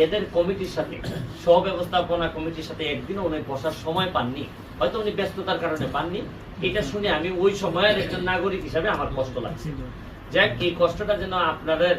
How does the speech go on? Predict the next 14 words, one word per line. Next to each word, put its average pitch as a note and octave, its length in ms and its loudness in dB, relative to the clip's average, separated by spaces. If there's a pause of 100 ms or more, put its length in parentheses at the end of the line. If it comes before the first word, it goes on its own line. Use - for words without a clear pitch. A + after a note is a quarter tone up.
(340)
আমার G#3+ 240 2
ব্যাপারে F#3+ 340 2
না D#3+ 140 4
লাগে, C3+ 200 -2 (400)
এটা E3 180 0
আমি D3 160 -4
নিশ্চিত B2 340 -8
করব। - 160 -10 (680)
আমি F3+ 200 4
বক্তব্য E3+ 280 0 (100)
লম্বা D#3 260 4
করব C3 160 -2 (100)
না। A#3 40 -4 (1500)
সিএমসির F#3+ 600 4